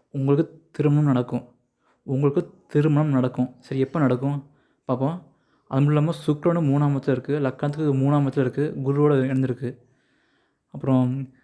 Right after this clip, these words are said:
ஏழாம் அதிபதி மு-, குரு பகவான் லக்னத்துக்கு மூணாம், மூணாம் இடமான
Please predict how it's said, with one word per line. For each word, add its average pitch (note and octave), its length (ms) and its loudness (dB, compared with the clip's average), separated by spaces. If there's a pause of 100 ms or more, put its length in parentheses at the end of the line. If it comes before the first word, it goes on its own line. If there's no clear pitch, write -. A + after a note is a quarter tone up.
(160)
ஏழாம் D3+ 280 2
அதிபதி C#3+ 320 2
மு-, C3+ 180 -2 (180)
குரு C#3+ 180 2
பகவான் D3 400 0 (300)
லக்னத்துக்கு D3+ 480 0
மூணாம், C#3+ 300 2 (180)
மூணாம் D3 300 0
இடமான C3 300 0